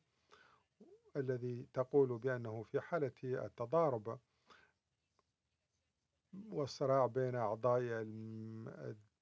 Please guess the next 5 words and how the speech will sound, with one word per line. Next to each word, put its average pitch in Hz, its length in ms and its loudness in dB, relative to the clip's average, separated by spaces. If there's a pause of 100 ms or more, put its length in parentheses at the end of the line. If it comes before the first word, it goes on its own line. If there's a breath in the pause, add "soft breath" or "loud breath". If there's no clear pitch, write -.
(300)
الأمم 127 220 0
المتحدة، 117 840 -2 (4000)
فإن 135 460 0 (180)
أحكام 131 520 0
الميثاق 127 1040 0